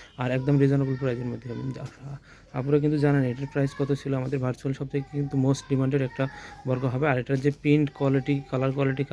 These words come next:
অনেক ভালো মানের হবে। এটা হচ্ছে কলিজা কালারের মধ্যে হবে, এই কালারটা কিন্তু অনেক সুন্দর হয়েছে। ডিপ কলিজা কালারের মধ্যে কিন্তু কালার কন্ট্রাস্ট করা হয়েছে।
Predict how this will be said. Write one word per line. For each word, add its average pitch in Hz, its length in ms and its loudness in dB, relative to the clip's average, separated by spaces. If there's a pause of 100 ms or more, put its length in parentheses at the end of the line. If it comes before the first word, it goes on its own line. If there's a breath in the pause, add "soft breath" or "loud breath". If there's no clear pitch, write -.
অনেক 135 240 2
ভালো 131 220 0
মানের 131 240 4
হবে। 135 300 0
এটা 135 140 0
হচ্ছে 135 160 -2
কলিজা 151 340 6
কালারের 139 320 2
মধ্যে 127 240 -2
হবে, 135 200 -2
এই 135 60 2
কালারটা 127 340 -6
কিন্তু 131 240 -6
অনেক 123 180 -4
সুন্দর 120 260 -6
হয়েছে। 117 260 -6
ডিপ 135 360 -2
কলিজা 135 280 -2
কালারের 135 280 0
মধ্যে 131 220 -2
কিন্তু 131 200 -6
কালার 123 240 -4
কন্ট্রাস্ট 127 320 -10
করা 131 180 -2
হয়েছে। 127 260 -2